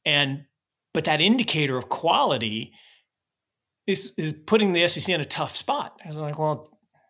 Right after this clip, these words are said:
if they're a good company and they're really," and people say, "But, but they're running a shitcoin casino." Well, a priori,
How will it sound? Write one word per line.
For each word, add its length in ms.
if 100
they're 140
a 60
good 260
company 580
and 120
they're 100
really," 420
and 160
people 200
say, 100
"But, 540
but 120
they're 100
running 300
a 40
shitcoin 440
casino." 380
Well, 400
a 160
priori, 1000